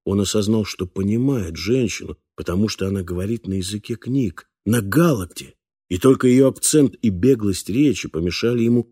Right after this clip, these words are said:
сразу осознать это. Она уже произнесла несколько фраз удивительно быстро, бесстрастно и как-то безжизненно.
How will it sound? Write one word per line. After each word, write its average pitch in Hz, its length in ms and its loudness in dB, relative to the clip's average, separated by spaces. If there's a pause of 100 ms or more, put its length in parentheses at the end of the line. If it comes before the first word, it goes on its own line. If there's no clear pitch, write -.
сразу 135 560 0
осознать 107 560 -8
это. 87 260 -12 (520)
Она 95 320 -2
уже 113 220 0
произнесла 107 720 2
несколько 101 520 -2
фраз 117 420 -2
удивительно 113 600 -2
быстро, 113 580 -2
бесстрастно 131 800 -2 (240)
и - 80 -2
как-то 123 380 -2
безжизненно. 101 920 -4